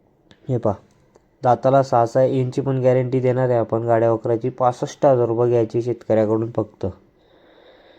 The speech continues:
आता हे पहा, हे तुमचे स्क्रीनवर समोर पाहू राहिले, हे दोघं चार चार दाते. सिंगल फोडून मागशाल तर सिंगल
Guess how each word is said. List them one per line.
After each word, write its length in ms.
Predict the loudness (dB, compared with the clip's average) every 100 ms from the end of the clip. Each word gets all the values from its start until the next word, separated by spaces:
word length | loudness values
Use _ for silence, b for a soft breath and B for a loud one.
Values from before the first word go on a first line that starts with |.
| b b b b _ _ _ _ _
आता 180 | -4 2
हे 100 | 4
पहा, 360 | 4 4 4 4
हे 240 | 4 4
तुमचे 380 | 2 -2 0 -2
स्क्रीनवर 460 | 0 0 2 2 2
समोर 320 | 0 0 0
पाहू 240 | 4 4
राहिले, 240 | 4 2 2
हे 200 | 2 2
दोघं 400 | 2 2 2 2 -2 _ _ _ -2
चार 220 | 2 2
चार 240 | 4 2
दाते. 460 | 4 2 -2 -8 -12 b b b b b _ _ _ _ _ _ _ _ _ _ _ _ _ _ _ _ _ _ _ _
सिंगल 380 | -4 -2 2 2
फोडून 340 | 4 2 2
मागशाल 460 | 2 0 2 0 0
तर 60 | -2
सिंगल 360 | -2 0 0